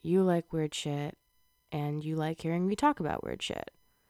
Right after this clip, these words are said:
This morning I read an article, um, from Live Science that talked about how Washington might become the first state to allow human composting. Like, instead of getting cremated or having a cemetery plot, you could just get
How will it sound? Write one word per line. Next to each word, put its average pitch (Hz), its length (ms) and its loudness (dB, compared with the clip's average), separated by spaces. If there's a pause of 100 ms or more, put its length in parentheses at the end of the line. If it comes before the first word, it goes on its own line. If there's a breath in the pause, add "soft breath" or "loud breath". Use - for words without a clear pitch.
(1300)
This 196 140 0
morning 269 260 8
I 262 40 6
read 233 120 6
an 214 60 4
article, 165 580 4
um, 147 380 2
from 151 300 -2
Live 151 320 0
Science 160 480 0
that - 120 -4
talked 156 220 -6
about 147 140 -2
how 147 460 -2
Washington 165 960 2
might 160 320 2
become 180 260 2
the 165 80 2
first - 340 -2
state - 300 2
to 175 160 2
allow 160 240 4
human 165 540 2
composting. 233 880 0 (840 loud breath)
Like, 170 240 6
instead 196 240 4
of 190 140 4
getting 185 200 6
cremated 170 520 6
or 160 60 4
having 160 260 2
a 151 40 2
cemetery 156 440 2
plot, 165 240 2
you 156 80 -2
could 147 120 0
just - 220 -2
get 147 180 -2